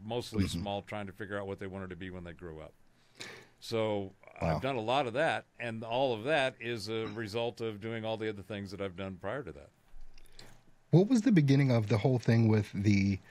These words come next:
Speaker 2: Nexus Next cast? Is that, is that
Speaker 1: <laughs>
Speaker 2: the, the podcast that has had me en-, enthralled all week?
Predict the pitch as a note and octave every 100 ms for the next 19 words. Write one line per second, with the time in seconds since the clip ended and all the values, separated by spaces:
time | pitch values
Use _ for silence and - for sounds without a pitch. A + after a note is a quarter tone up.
0 | - _ _ - G#2+ B2+ - A2 A2 F#2
1 | F2 - - F2 - - - - - _
2 | _ - F2 G#2+ A2 G2+ G2+ A2 - -
3 | A2+ - C3 E3 E3 A2+ A2 - - -
4 | - - - B2 A#2+ C#3 B2 A#2 C3+ A#2+
5 | - C3 - C3 A#2 C3 B2+ B2 A#2+ A#2+
6 | A#2 A2+ A2+ A#2 A2+ - B2 A#2+ A2+ G#2+
7 | A2+ G#2+ A#2 A2